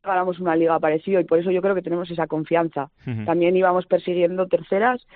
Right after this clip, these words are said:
Speaker 1: y al final acabamos ganando la liga. Por eso no hay que perder nunca la esperanza y sí, meterles presión y jugar el sábado está muy bien, yo creo también.
Speaker 2: Y, y con lo que dices, además, lo mismo que os acordéis vosotras, ellas se van a acordar tanto Alavés como Eibar, que fueron rivales directos.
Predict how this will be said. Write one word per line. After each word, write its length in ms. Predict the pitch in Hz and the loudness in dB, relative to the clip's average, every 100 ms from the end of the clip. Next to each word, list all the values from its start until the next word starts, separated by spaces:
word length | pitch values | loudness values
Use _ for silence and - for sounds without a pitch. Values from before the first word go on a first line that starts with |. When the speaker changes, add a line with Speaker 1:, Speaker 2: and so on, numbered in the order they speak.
| _ | _
Speaker 1:
y 40 | 160 | -2
al 100 | 170 | 0
final 200 | 170 175 | 2 2
acabamos 320 | 175 170 165 | 4 2 0
ganando 260 | 160 160 151 | 0 2 2
la 140 | 156 | 4
liga. 320 | 170 156 147 _ _ _ _ | 4 2 -2 _ _ _ _
Por 120 | 170 | 0
eso 140 | 165 170 | 0 0
no 80 | |
hay 60 | 151 | 0
que 100 | 156 | 2
perder 260 | 160 156 151 | 2 2 2
nunca 240 | 160 160 | 0 2
la 60 | 160 | 2
esperanza 480 | - 165 170 190 | 2 0 0 0
y 80 | 165 | -2
sí, 260 | - 151 - | -4 -10 -10
meterles 440 | - 160 170 175 180 | -2 0 2 0 0
presión 380 | 180 170 170 | -2 -2 -2
y 20 | 170 | -2
jugar 320 | 170 165 160 | 0 2 2
el 100 | 165 | 0
sábado 420 | 175 185 196 208 _ _ _ - | 0 2 2 -2 _ _ _ -12
está 220 | - 165 | -4 0
muy 160 | 156 139 | 0 0
bien, 220 | 139 135 | -2 -4
yo 80 | 135 | -4
creo 180 | - 139 | -4 -4
también. 380 | 139 147 143 _ _ | -4 -6 -10 _ _
Speaker 2:
Y, 160 | 131 - 139 | -18 -8 -6
y 60 | |
con 160 | 123 120 | -4 -4
lo 80 | 117 | -4
que 80 | |
dices, 260 | 107 107 135 | -6 -6 -6
además, 380 | 120 113 143 - | -6 -6 -8 -8
lo 120 | 101 | -8
mismo 240 | 104 113 117 | -8 -8 -8
que 80 | |
os 80 | 113 | -10
acordéis 300 | 110 107 107 | -10 -8 -8
vosotras, 440 | 98 104 123 135 - - | -8 -10 -8 -10 -14 -14
ellas 240 | 95 107 | -12 -10
se 120 | - | -8
van 120 | 101 | -8
a 40 | 104 | -8
acordar 360 | - 98 107 | -8 -8 -8
tanto 240 | 117 107 101 | -8 -8 -8
Alavés 280 | 95 98 - | -6 -8 -8
como 220 | 117 107 | -6 -4
Eibar, 180 | 113 127 | -6 -8
que 100 | 107 | -10
fueron 240 | 110 113 | -8 -8
rivales 320 | 95 95 87 | -8 -8 -8
directos. 480 | 95 139 - - | -8 -10 -12 -18